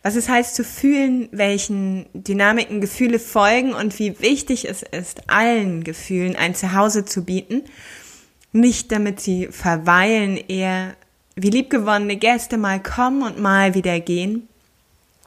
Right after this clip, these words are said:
Um all das ging es letztes Mal. Und so haben wir gemeinsam einen kleinen Spalt der Tür geöffnet und hineingeschaut auf diesen großen Bereich deiner Emotionen.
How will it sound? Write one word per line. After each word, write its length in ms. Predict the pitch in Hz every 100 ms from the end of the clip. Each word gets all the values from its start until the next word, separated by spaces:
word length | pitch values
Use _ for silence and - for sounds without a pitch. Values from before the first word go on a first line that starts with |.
| _ - -
Um 120 | 185
all 240 | - 196 202
das 240 | 196 190
ging 180 | 202 190
es 160 | 180 196
letztes 480 | 185 - 190 -
Mal. 320 | 185 - 190 196 - - - - - -
Und 120 | 190
so 80 | 202
haben 140 | 196 208
wir 60 |
gemeinsam 680 | 202 202 202 220 226 208 202
einen 440 | - 190 190 190 190
kleinen 440 | - 202 208 214
Spalt 720 | 196 - 208 202 220 226 -
der 160 | 196 190
Tür 300 | - 233 226
geöffnet 760 | 214 208 220 - 214 208 214
und 320 | - 196 190 - - - - _ _ _ _
hineingeschaut 1700 | - 208 202 196 208 247 247 220 - - 226 220 202 220 220 - - -
auf 280 | 196 190 -
diesen 300 | 190 185 190
großen 540 | 190 202 220 - 208
Bereich 540 | 185 180 185 185 170
deiner 320 | - 170 165 -
Emotionen. 760 | 175 180 - 196 175 185 208